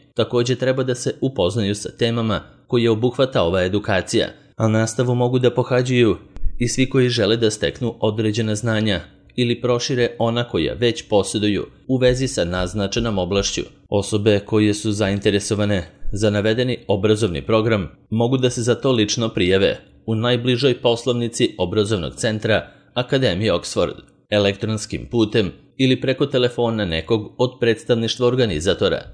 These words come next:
U tu svrhu je potrebno da ovlašćenom licu naznače svoje ime, prezime, tačan datum rođenja i broj mobilnog ili fiksnog telefona koji koriste, a pošto se završi registracija prijavljenih,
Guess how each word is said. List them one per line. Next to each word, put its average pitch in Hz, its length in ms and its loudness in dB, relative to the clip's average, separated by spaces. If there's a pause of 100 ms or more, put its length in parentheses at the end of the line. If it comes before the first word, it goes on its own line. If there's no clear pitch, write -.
(120)
U 110 100 0
tu 120 180 4
svrhu 117 360 0
je 110 180 2
potrebno 110 540 0 (300)
da 98 140 0
ovlašćenom 104 560 -2
licu 113 320 0
naznače 107 680 -2
svoje 101 460 0
ime, 80 220 -4 (360)
prezime, 110 520 0 (380)
tačan 90 360 -2
datum 110 320 0
rođenja 107 520 0 (360)
i 123 160 -2
broj 120 220 2
mobilnog 117 500 -2
ili 110 160 0
fiksnog 104 480 -6
telefona 110 580 -2
koji 117 160 -2
koriste, 92 560 -2 (220)
a 107 140 -4
pošto 113 280 -2
se 113 140 -4
završi 107 640 0
registracija 104 840 -2
prijavljenih, 110 640 -2